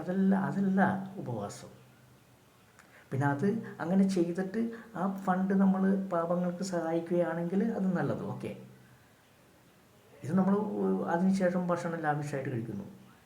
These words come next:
അപ്പം ആ ഉപവാസം അല്ല ശരിക്കും. അതങ്ങനെ വേറെ ഉപവാ-, അങ്ങനെ ചെയ്യാറുണ്ട്. പല ആൾക്കാരും പല രീതിയിൽ ചെയ്യും. ചില ആൾക്കാർ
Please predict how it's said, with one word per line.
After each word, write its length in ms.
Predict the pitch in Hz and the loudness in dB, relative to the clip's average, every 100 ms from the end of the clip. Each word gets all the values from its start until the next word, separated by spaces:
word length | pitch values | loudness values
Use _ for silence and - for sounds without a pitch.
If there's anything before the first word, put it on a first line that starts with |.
| _ _ - | _ _ -6
അപ്പം 220 | 175 190 190 175 | 2 4 4 2
ആ 60 | 196 202 | 0 0
ഉപവാസം 460 | 196 202 196 - 214 | 2 2 0 2 4
അല്ല 160 | 190 190 - | 6 6 4
ശരിക്കും. 280 | - 101 - - - - - - - | 0 -6 -12 -18 -20 -20 -20 -16 -4
അതങ്ങനെ 300 | 165 180 190 190 | -2 2 4 6
വേറെ 220 | 190 196 196 | 6 4 6
ഉപവാ-, 260 | 180 170 165 | 4 4 2
അങ്ങനെ 200 | 185 196 196 | 2 2 0
ചെയ്യാറുണ്ട്. 360 | 208 208 165 143 | 0 0 0 0
പല 140 | 170 190 | 2 4
ആൾക്കാരും 300 | 175 185 190 | 4 2 0
പല 80 | 180 185 185 | 0 0 0
രീതിയിൽ 240 | 185 190 - | 0 -2 -2
ചെയ്യും. 180 | 107 - | -4 -4
ചില 100 | 127 160 | -4 -2
ആൾക്കാർ 260 | 180 190 | 0 0